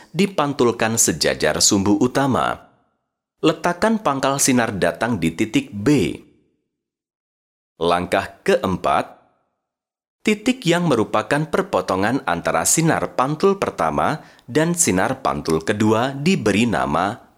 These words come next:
B. Titik ini merupakan bayangan dari titik B. Kemudian, garis tegak lurus sumbu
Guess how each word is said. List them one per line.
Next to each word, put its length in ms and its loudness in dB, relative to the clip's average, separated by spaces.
B. 480 0
Titik 400 -2
ini 320 4
merupakan 640 0
bayangan 640 0
dari 240 0
titik 480 -2
B. 480 0
Kemudian, 800 2
garis 560 0
tegak 400 -2
lurus 400 2
sumbu 240 0